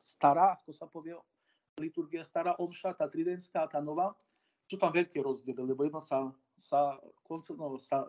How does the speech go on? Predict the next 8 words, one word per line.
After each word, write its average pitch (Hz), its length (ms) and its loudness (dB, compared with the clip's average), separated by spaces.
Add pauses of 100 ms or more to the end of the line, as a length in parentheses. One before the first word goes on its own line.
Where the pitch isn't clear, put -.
(140)
slúži, 170 480 0
hej, 156 160 -2 (320)
tvarou 160 320 4
k 196 160 -6
ľudu, 202 400 -6
tá 139 160 0
inša-, 147 400 -2 (160)
inšia 160 400 -2